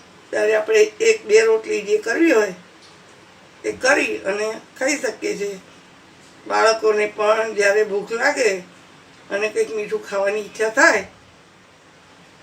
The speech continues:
ત્યારે તમે બનાવી અને આપી શકો છો.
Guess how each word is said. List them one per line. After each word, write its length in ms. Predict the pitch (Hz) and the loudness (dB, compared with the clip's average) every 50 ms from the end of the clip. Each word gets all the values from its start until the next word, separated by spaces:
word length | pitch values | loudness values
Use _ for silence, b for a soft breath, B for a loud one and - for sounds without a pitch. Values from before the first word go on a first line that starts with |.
| - - - - - - - - | -20 -20 -20 -20 -20 -20 -12 -6
ત્યારે 220 | - 196 202 202 | -2 0 0 0
તમે 280 | 190 - 202 208 208 208 | 0 -2 -4 -4 -4 -2
બનાવી 480 | 208 220 226 262 285 277 226 202 208 208 | 0 0 2 2 2 2 2 0 -2 -6
અને 140 | 202 220 | -6 -6
આપી 280 | 226 220 - - 311 - | -6 -6 -4 -4 -4 -2
શકો 300 | - 262 - - 208 190 | -2 -2 -4 -4 -8 -8
છો. 140 | 175 185 | -8 -10